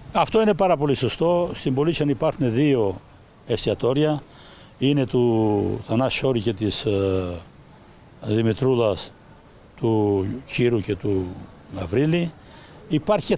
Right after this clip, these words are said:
τ' άλλο τώρα που άνοιξε, της Νατάσα Χαζής, η οποία φέρνει τον τουρισμό εκεί πέρα, φτιάχνει και μαγειρική, θα περιμένει και αυτή κάποιον άλλον κόσμο. Αλλά δεν θα πάψει που να ανοίξει και κάποιος άλλος, κάποιο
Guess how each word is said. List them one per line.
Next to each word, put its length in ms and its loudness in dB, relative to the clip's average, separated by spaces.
τ' 60 0
άλλο 220 4
τώρα 240 2
που 240 2
άνοιξε, 680 0
της 160 0
Νατάσα 420 2
Χαζής, 480 0
η 40 -2
οποία 300 2
φέρνει 220 0
τον 140 2
τουρισμό 320 2
εκεί 120 0
πέρα, 340 0
φτιάχνει 300 2
και 140 2
μαγειρική, 640 2
θα 140 -2
περιμένει 380 2
και 100 2
αυτή 320 0
κάποιον 280 0
άλλον 140 2
κόσμο. 340 0
Αλλά 420 2
δεν 140 0
θα 200 -2
πάψει 540 2
που 300 0
να 140 2
ανοίξει 320 0
και 80 2
κάποιος 360 0
άλλος, 220 2
κάποιο 440 -2